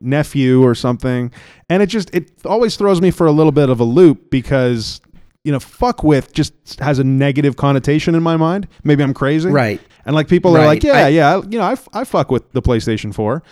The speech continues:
Speaker 1: And you're like, "But what do you mean?" You know?
Speaker 2: Yeah, I think, I think the term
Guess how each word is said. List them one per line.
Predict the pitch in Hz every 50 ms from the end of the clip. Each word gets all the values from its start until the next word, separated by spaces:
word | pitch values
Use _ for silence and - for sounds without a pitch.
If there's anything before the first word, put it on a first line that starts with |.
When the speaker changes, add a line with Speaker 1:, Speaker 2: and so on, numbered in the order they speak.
| _ _ _ _ -
Speaker 1:
And | 143
you're | 156 170
like, | 180 180 165 - _ _ -
"But | - 170 - _ -
what | - 190 202 - _ _ _ _ _ - 131 175
do | 226
you | 269
mean?" | 330 381 392 320 120 92 82 82 - - - - _ _ - _ _ _ _ _ _ _ _ _ -
You | 120 131
know? | 170 220
Speaker 2:
Yeah, | 262 180 160 165 147 127 120 120 - -
I | 185 220
think, | - - 349 320 302 - - - -
I | 208
think | 202 - 311 294 247 196
the | - 185
term | - - 202 185 165 147 135 127 -